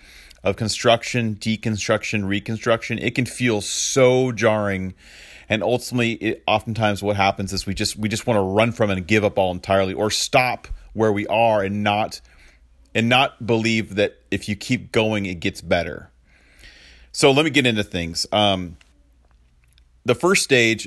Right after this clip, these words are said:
of a spiritual growth, or, or, or just of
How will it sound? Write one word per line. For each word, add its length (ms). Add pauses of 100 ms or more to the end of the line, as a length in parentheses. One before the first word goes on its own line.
of 420
a 80
spiritual 420
growth, 600
or, 200
or, 140 (160)
or 140
just 340
of 220